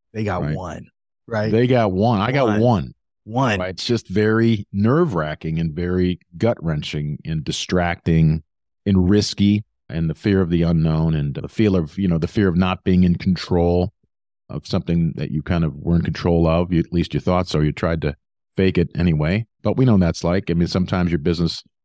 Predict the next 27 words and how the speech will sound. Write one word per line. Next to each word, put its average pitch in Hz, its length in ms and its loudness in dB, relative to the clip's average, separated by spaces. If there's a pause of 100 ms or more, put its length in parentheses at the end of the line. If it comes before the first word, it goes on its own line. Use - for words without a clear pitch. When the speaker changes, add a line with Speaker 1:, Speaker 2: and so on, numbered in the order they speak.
(100)
Speaker 2:
it's 135 200 0
a 120 60 4
bit 127 140 2
like 127 180 2
a 117 40 -2
tiger 127 300 2
by 113 140 2
the 101 80 0
tail, 147 300 2
but 104 200 0
to - 520 -10
just 135 240 0 (160)
not 120 280 0
know 117 200 4
what 107 320 2
the, 95 360 0 (140)
what's 101 220 -4
around 98 260 2
the 85 100 0
corner. 85 520 2 (320)
Yeah, 98 160 -2
I 90 80 0
might 90 180 0
be 175 100 -2
financially 92 480 -2
secure, 82 460 -2
but 78 280 -2